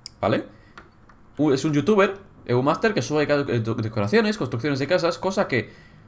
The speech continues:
lo he visto y primero he pensado, ostras, qué, qué putada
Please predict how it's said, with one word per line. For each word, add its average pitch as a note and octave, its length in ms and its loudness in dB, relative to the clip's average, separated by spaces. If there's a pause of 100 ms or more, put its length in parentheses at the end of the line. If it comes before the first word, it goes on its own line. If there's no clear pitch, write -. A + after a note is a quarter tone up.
lo B2 120 6
he F3+ 60 10
visto B3 680 2
y C3 100 0
primero C3+ 340 2
he F#3+ 40 6
pensado, A#2+ 540 0 (1040)
ostras, - 680 -2 (880)
qué, G#2+ 200 -8 (180)
qué A2 100 -4
putada C#3 680 4